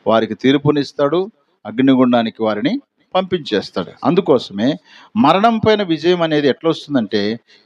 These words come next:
కేవలం యేసుక్రీస్తు నమ్ముకున్నట ద్వారా మనకు మరణం మీద ఏం చేస్తున్నాడు? విజయాన్ని అనుగ్రహిస్తున్నాడు. అందుకే యోహాను సువార్త పదకొండు ఇరవై ఐదులో,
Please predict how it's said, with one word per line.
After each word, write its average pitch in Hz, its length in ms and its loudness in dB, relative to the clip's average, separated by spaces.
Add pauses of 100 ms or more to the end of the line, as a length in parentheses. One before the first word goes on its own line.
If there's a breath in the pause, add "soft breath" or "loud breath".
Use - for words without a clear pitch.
కేవలం 196 480 2
యేసుక్రీస్తు 156 760 -2
నమ్ముకున్నట 147 600 0
ద్వారా 131 320 0
మనకు 117 300 -8
మరణం 117 320 -4
మీద 131 200 0
ఏం 117 180 0
చేస్తున్నాడు? 120 420 -2
విజయాన్ని 139 680 0 (380)
అనుగ్రహిస్తున్నాడు. 101 800 -2
అందుకే 135 600 2
యోహాను 139 320 0
సువార్త 120 320 -2
పదకొండు 127 500 -2
ఇరవై 117 240 2
ఐదులో, 131 380 -4